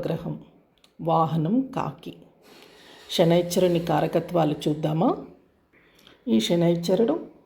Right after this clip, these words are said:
కర్మకారకుడు, దుఃఖకారకుడు. హార్డ్ వర్క్, కఠోర పరిశ్రమ, ఆటంకాలు, న్యాయం, పోరాటం,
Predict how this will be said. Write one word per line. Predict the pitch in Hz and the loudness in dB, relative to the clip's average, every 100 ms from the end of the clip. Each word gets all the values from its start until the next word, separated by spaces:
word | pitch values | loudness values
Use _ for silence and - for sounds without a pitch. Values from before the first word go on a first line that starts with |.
| _ _ | _ _
కర్మకారకుడు, | - 165 170 170 170 151 156 - 170 170 - _ _ _ | -4 0 0 0 0 -2 -4 -8 -10 -12 -20 _ _ _
దుఃఖకారకుడు. | 170 165 165 214 214 151 160 - 151 143 - - _ _ _ _ _ - - | -6 -6 0 -2 0 -2 -2 -6 -8 -10 -16 -20 _ _ _ _ _ -20 -2
హార్డ్ | 170 165 165 | 2 2 2
వర్క్, | 160 156 165 - 160 - - _ _ _ _ | 0 0 -2 -6 -8 -10 -20 _ _ _ _
కఠోర | 165 165 190 180 | -4 2 4 4
పరిశ్రమ, | 180 160 151 - 160 151 156 - _ _ | 0 -4 -4 -6 -4 -4 -6 -12 _ _
ఆటంకాలు, | 151 165 170 190 170 156 147 143 143 - - | -4 -2 -2 -2 0 0 0 -4 -6 -12 -4
న్యాయం, | 175 165 165 175 156 - - _ _ _ - | 0 2 4 2 2 -4 -12 _ _ _ 0
పోరాటం, | 175 180 170 170 | 2 4 2 -2